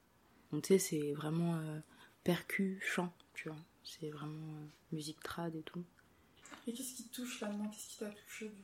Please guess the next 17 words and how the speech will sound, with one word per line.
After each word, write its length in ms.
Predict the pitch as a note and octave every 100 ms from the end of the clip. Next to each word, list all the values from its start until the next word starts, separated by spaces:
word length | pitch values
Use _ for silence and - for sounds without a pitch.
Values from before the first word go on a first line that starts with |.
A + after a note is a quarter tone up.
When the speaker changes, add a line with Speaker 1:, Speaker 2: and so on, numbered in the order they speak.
| - -
Speaker 2:
coup ? 100 | G#3+ - - - - - - - - -
Speaker 1:
En 80 | F#3
fait, 80 |
ce 100 | A#3+
que 140 | - F#3+
j'ai 240 | F3 F3
aimé 380 | - G#3 G#3+ A3
dans 120 | G3+
l'expérience 640 | F3 F3 - F3+ F3 F3+ -
collective, 800 | - F#3+ F3+ F3 - - G#3+ G#3
c'est 160 | -
vraiment 240 | E3+ F#3 G3+
le 160 | F3+
fait 400 | E3+ - F#3+ F3+
de 600 | E3 D#3+ D#3+ D#3+ D#3+ E3 D#3+ - - - - - - - - -
de 180 | F3+ F3
tous, 520 | F3 - B3 B3 -